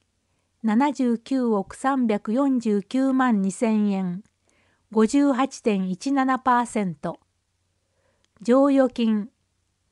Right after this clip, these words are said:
十億六千四百五十一万三千円。七点八四パーセント。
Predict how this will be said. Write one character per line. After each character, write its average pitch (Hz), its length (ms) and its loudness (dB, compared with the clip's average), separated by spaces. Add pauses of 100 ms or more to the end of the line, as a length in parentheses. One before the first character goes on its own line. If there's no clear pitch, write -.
(360)
十 269 220 2
億 240 340 0
六 202 220 -4
千 262 320 0
四 277 240 0
百 220 260 -4
五 202 160 0
十 277 300 0
一 262 240 -4
万 262 260 2
三 226 320 0
千 208 300 0
円。 185 320 -4 (560)
七 254 260 2
点 196 280 -2
八 190 320 -6
四 269 220 0
パ 233 200 0
ー 233 60 -2
セ 220 180 -2
ン 170 100 -4
ト。 - 220 -14